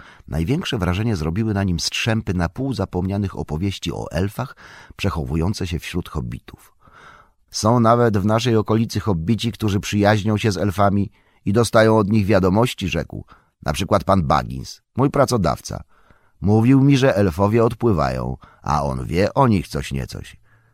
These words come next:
Stary pan Bilbo wiedział więcej. Nieraz z nim o tym rozmawiałem, kiedy byłem małym chłopcem”. „No, ci obaj mają bzika”, odparł Ted.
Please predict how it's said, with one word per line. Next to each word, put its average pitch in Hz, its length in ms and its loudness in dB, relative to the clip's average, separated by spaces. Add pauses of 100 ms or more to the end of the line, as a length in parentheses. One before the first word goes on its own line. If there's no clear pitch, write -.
(200)
Stary 92 320 0
pan 95 200 2
Bilbo 110 440 2
wiedział 101 360 2
więcej. 98 500 0 (580)
Nieraz 107 320 4
z 73 180 -4
nim 107 160 4
o 104 80 4
tym 98 140 -2
rozmawiałem, 98 640 2
kiedy 87 260 -2
byłem 82 260 0
małym 80 360 0
chłopcem”. 73 500 -6 (1080)
„No, 127 380 2
ci 113 200 0
obaj 92 300 4
mają 90 280 2
bzika”, 113 500 0
odparł 62 360 -10
Ted. - 260 -10